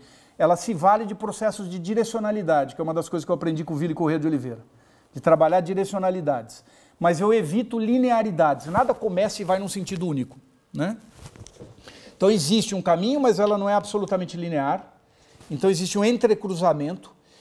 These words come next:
e existe também uma direcionalidade, a politização do enredo e a transformação daquilo que a gente chama de revolução dos astros a uma espécie de revolução política dentro da ópera, né?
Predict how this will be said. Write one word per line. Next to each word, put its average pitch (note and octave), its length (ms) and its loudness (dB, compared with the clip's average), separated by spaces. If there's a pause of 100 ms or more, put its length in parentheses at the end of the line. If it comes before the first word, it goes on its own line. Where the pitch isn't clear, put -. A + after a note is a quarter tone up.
(100)
e G#3+ 120 0
existe A3 440 -2
também A3 280 2
uma A3+ 140 2
direcionalidade, F3 840 0
a F#3 40 -2
politização G#3+ 1080 0
do G3+ 100 -6
enredo E3 480 -4 (600)
e F3 60 2
a G3+ 60 6
transformação A3 800 0
daquilo F3 280 -2
que F3+ 80 -6
a F#3 40 -6
gente E3 160 -10
chama D#3+ 180 -4
de D#3 80 -6
revolução D#3+ 640 0
dos C#3 200 -6
astros E3+ 480 -2 (240)
a - 80 -4
uma G3 100 0
espécie G#3 320 2
de G#3 60 -6
revolução G3+ 540 0
política G#3+ 500 -4
dentro F#3 240 -6
da F#3 120 4
ópera, C3+ 360 -6 (720)
né? C#3+ 120 -10